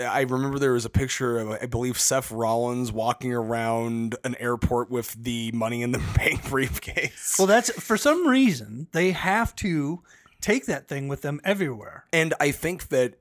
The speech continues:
Speaker 1: it would be harder to put a briefcase in your bag. I mean, I could
Speaker 2: Well,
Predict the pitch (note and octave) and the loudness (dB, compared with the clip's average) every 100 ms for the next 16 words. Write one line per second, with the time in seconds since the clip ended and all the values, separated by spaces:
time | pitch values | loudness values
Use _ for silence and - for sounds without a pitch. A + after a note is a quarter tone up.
0 | - G#2 D#3+ F#3 F3 C3 D3 D#3 C#3+ B2+ | -6 -2 -2 0 -2 2 2 2 0 -2
1 | A2 - A#2+ C#3+ C#3 B2 - A2 B2 - | -6 -6 0 0 0 -4 -6 -6 -6 -4
2 | C3 C3+ C3+ - - C3+ C3+ B2 A2 A2+ | -2 0 0 -2 -4 -4 -2 -2 -2 -2
3 | A#2+ G#2+ G2 A2+ A2+ A#2 A#2+ C#3 | -2 -2 -2 -4 -4 -4 -2 -2